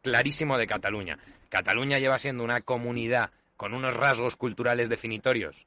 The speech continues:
Eso es evidente, no lo voy a llamar nación, ¿eh? Una cultura, una comunidad cultural con rasgos definitorios, lingüísticos, eh, culturales, representaciones, pues yo qué sé, artísticas, eh, gastronómicas, los calçots y todo esto. Existe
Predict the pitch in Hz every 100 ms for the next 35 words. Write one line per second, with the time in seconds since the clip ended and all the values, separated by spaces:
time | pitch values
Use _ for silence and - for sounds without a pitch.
0 | _ - - 110 110 110 107 107 131 131
1 | 127 120 113 - 82 110 - _ - 127
2 | 120 117 120 110 98 123 127 120 113 120
3 | 113 117 113 110 98 90 90 104 110 123
4 | - _ _ _ 110 120 120 104 123 117
5 | 95 85 - _ _ _ _ 110 107 107
6 | 123 123 - 131 131 127 127 131 - -
7 | _ - 104 95 101 101 117 123 120 113
8 | 98 95 101 90 113 110 107 98 92 101
9 | 120 90 90 131 - 123 110 123 127 131
10 | 127 - - 113 104 101 101 98 98 98
11 | 98 98 - _ _ _ 104 101 - 98
12 | 120 131 131 113 127 117 104 - 92 -
13 | 135 123 - - - - 127 - 123 123
14 | 143 - 175 _ _ - 113 - - -
15 | - 78